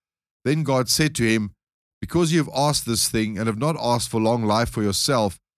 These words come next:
nor have you asked for riches for yourself, nor have you asked the life of your enemies, but you've asked for yourself understanding to discern justice,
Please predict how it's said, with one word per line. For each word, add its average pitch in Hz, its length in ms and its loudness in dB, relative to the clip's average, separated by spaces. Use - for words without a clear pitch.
nor 123 160 0
have 147 80 -2
you 170 100 -2
asked 131 280 0
for 113 80 -2
riches 120 460 0
for 113 120 -2
yourself, 101 540 0
nor 127 160 0
have 147 60 0
you 156 100 0
asked 135 380 0
the 104 80 -2
life 113 260 2
of 107 120 -4
your 110 100 -4
enemies, 113 560 -2
but 117 120 -4
you've 127 120 -2
asked 156 280 0
for 180 80 0
yourself 131 420 0
understanding 123 800 -2
to 90 80 -8
discern 117 480 0
justice, 117 640 -2